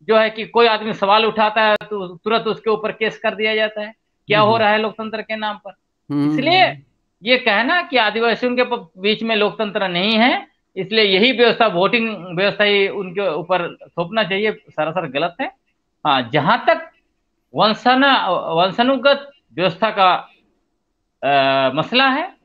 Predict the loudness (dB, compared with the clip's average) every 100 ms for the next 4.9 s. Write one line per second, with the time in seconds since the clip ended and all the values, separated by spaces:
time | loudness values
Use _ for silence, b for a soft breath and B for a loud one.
0 | _ _ -8 -6 -6 -10 -14 -8 -6 -4
1 | -2 -2 -2 -2 0 0 0 -2 -6 -14
2 | _ _ _ _ _ _ _ _ -2 -2
3 | 0 -2 -4 -14 _ _ _ _ _ -4
4 | 2 4 4 2 2 4 2 0 -4